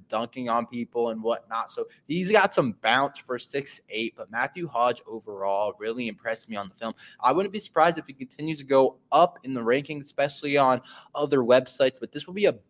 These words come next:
big pull for the Maryland Terrapins.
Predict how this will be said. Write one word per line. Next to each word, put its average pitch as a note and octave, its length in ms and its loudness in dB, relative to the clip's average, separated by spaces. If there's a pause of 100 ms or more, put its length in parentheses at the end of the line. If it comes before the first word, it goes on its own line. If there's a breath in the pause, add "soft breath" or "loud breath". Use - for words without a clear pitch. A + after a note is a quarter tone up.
big D3 360 4 (140)
pull C#3 440 2 (140 loud breath)
for C3+ 340 2
the B2+ 80 -6
Maryland B2 360 -4
Terrapins. C#3 720 -2